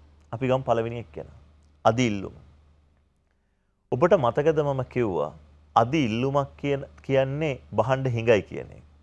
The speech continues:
භාණ්ඩ හිඟ වුණාම භාණ්ඩ මිලට ගන්න ලොකු තරඟයක් ඇති වෙනවා. කවුරු අතරද? පාරිභෝගිකයෝ අතර. අපි මේ කලින් කතා කළා.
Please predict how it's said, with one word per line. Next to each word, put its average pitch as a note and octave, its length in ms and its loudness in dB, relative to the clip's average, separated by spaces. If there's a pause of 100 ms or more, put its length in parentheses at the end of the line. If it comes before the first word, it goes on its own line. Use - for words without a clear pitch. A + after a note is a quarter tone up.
(760)
භාණ්ඩ E3+ 640 6
හිඟ B2+ 260 0
වුණාම F3 560 4 (720)
භාණ්ඩ E3 540 4 (100)
මිලට C3+ 360 0
ගන්න F#3 540 2
ලොකු G3+ 360 0 (100)
තරඟයක් E3 600 4
ඇති E2+ 200 -4
වෙනවා. C2+ 260 -12 (160)
කවුරු D#3+ 360 4
අතරද? D3+ 400 0 (260)
පාරිභෝගිකයෝ F#2+ 640 -4
අතර. - 200 -18 (200)
අපි A2+ 180 -8
මේ D3 80 -2
කලින් C#3+ 200 0
කතා C3+ 220 -2
කළා. - 260 -18